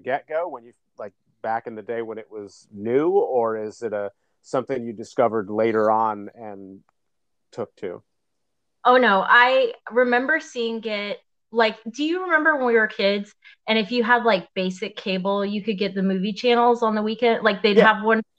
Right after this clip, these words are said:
Speaker 1: Like, free
Speaker 2: movie
Speaker 1: preview weekends and stuff.
Speaker 2: Right. Okay. So I think that's where I first saw it. And I was like, "This is, this is amazing."
Speaker 1: So
Speaker 2: <laughs> Like,
Speaker 1: good. It's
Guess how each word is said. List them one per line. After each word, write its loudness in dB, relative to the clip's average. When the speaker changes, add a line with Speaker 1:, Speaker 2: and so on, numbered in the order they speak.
Speaker 1:
Like, 0
free 0
Speaker 2:
movie -4
Speaker 1:
preview -2
weekends -8
and -16
stuff. -6
Speaker 2:
Right. 2
Okay. 0
So 8
I 4
think -2
that's 4
where 2
I 4
first -6
saw -4
it. -2
And 0
I 4
was -6
like, -4
"This -20
is, -10
this -14
is -16
amazing." -6
Speaker 1:
So -4
Speaker 2:
<laughs> 4
Like, 4
Speaker 1:
good. 2
It's -4